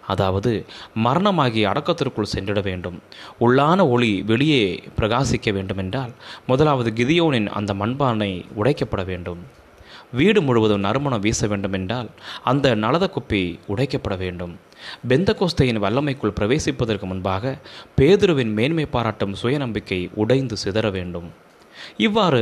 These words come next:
ஆசீர்வாதம் பெறுவதற்கான விடையானது வேத வாக்கியங்கள் முழுவதிலும் நிறைந்து காணப்படுகிறது. உடைப்படாத ஒரு மனிதனை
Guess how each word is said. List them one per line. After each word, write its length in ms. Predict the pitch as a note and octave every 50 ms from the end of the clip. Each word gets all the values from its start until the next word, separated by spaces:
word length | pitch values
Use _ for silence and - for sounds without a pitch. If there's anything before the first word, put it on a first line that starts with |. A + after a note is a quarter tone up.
| G#2
ஆசீர்வாதம் 640 | G2+ A#2+ F3+ G3+ - C4 B3 A#3 G#3+ G3 E3+ D3 A#2
பெறுவதற்கான 560 | - A#2+ C3 D#3 E3+ E3 D#3 - - C3 A#2 G#2+
விடையானது 600 | G2 G2 G2 A2 C3 C3+ A#2+ G#2 G2+ F#2+ G#2 G2 F2+ E2 D#2 - - - - - - -
வேத 300 | B2 A#2+ C#3+ G3 A3 G#3+
வாக்கியங்கள் 560 | G3 E3 C#3+ C3+ - - B2 G#2+ G#2 G2+ G2 G2
முழுவதிலும் 500 | G#2+ B2 D3+ D3+ D3+ B2 A#2 G#2+ G2+ G2
நிறைந்து 400 | G2 G2 G2+ G2 G2 G2 A2 B2+
காணப்படுகிறது. 720 | - G#2 F#2+ F#2 F2+ - F2 F2+ F2 F2 F2 E2+ F2 E2+ E2 - - - - _ _ - - - - - - -
உடைப்படாத 600 | A2 A2+ A#2+ C3+ C3+ C3+ C#3+ B2+ C3 C3+ D3+ D3+
ஒரு 140 | C#3 B2 A2+
மனிதனை 440 | G#2+ G#2 G#2 A#2 A#2+ A#2 A2 G2+ F#2+